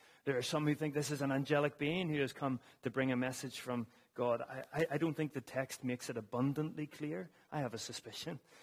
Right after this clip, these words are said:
But I don't think it's abundantly clear because I don't think the per-, the identity of this person is the point of what's being told here. I think rather than fi-, trying to figure out who this person is, I think we're supposed to sit up and listen to what he says.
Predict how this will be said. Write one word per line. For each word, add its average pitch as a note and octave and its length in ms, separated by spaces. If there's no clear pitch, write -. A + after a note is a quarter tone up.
But C3+ 100
I C#3+ 40
don't D3+ 160
think C#3+ 120
it's C3+ 120
abundantly D#3 680
clear D#3 320
because C#3 260
I C3+ 100
don't C#3 240
think C3 260
the B2 80
per-, - 340
the B2 140
identity C3+ 480
of G#2+ 100
this A2 140
person A2 300
is A2 100
the - 80
point A#2+ 280
of G#2+ 120
what's G#2 180
being A2 200
told A2 220
here. A#2+ 200
I A#2+ 60
think B2 200
rather C#3 440
than B2 260
fi-, C3+ 200
trying B2+ 260
to A#2 60
figure B2 320
out A#2 140
who C#3+ 300
this B2+ 160
person A#2+ 400
is, A2 160
I A#2 80
think A#2 180
we're A2 80
supposed G#2+ 280
to G#2+ 80
sit D#3+ 320
up A#2+ 180
and G#2 240
listen A#2 320
to A2 60
what F#2+ 140
he G2 80
says. - 520